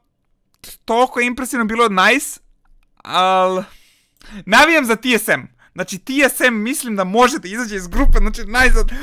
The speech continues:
a... Zašto navijam za T S M? Bukvalno samo da mogu da chantam ono, T S M, T S M, realno imaju mnogo dobar chant. A i fanboy sam nekako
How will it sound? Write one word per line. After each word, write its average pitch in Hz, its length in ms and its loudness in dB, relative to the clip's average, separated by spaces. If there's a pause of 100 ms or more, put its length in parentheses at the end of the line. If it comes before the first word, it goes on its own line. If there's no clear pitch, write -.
(220)
a... 190 240 0 (1600)
Zašto 247 420 0
navijam 220 380 0
za 220 80 -10
T 240 180 -6
S 226 60 -10
M? 208 120 -8
Bukvalno 220 300 -10
samo 220 160 -8
da 196 60 -12
mogu 196 180 -8
da 180 60 -12
chantam 180 340 -10
ono, 175 100 -8
T - 120 -4 (360)
S - 40 -2
M, 202 120 2 (340)
T 269 80 0
S 202 360 0
M, - 60 -8
realno 220 280 4
imaju 202 160 -4
mnogo 175 220 -2
dobar 147 220 -4
chant. 127 260 -10 (540)
A 233 200 4
i 208 200 0
fanboy 202 460 -6
sam 180 160 -10
nekako 160 600 -6